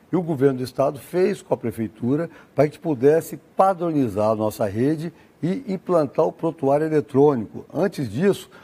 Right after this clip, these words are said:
nós fizemos toda uma cobertura na cidade através de fibra ótica.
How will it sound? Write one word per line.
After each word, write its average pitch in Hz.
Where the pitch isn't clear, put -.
nós 156
fizemos 170
toda 190
uma 170
cobertura 160
na 139
cidade 131
através 131
de 127
fibra 147
ótica. 107